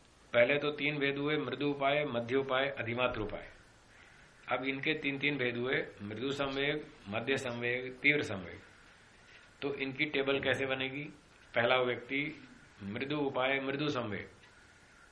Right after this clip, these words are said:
अभ्यास भी थोड़ा, वैराग्य भी थोड़ा। मोटी भाषा में इसकी गति है दस किलोमीटर प्रति घंटा, ये दस की स्पीड से चल रहा है। अभ्यास भी कमजोर है, वैराग्य भी कमजोर है, दोनों कमजोर। ये ढीला ढीला चलेगा।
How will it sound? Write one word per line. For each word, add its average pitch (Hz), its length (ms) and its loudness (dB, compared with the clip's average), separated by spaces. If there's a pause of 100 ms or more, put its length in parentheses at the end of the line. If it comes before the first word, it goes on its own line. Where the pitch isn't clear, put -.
(600)
अभ्यास 117 420 2
भी 143 100 0
थोड़ा, 147 340 -2 (320)
वैराग्य 135 380 2
भी 143 140 0
थोड़ा। 98 260 -4 (1040)
मोटी 127 240 0
भाषा 120 320 6
में 151 200 0
इसकी 135 280 -4
गति 127 220 -2
है 131 160 0
दस 127 160 0
किलोमीटर 135 440 -4
प्रति 120 280 -4
घंटा, 98 380 -4 (1000)
ये 107 80 -6
दस 123 220 0
की 143 100 -4
स्पीड 127 240 -2
से 113 120 -4
चल 104 160 -4
रहा - 140 -10
है। - 120 -18 (580)
अभ्यास 123 320 2
भी 143 100 -2
कमजोर 139 440 0
है, 151 100 2
वैराग्य 127 360 4
भी 131 120 0
कमजोर 104 360 -4
है, - 100 -16 (180)
दोनों 127 240 -2
कमजोर। 101 400 -6 (720)
ये 110 60 -4
ढीला 120 220 0
ढीला 117 220 -2
चलेगा। 92 320 -8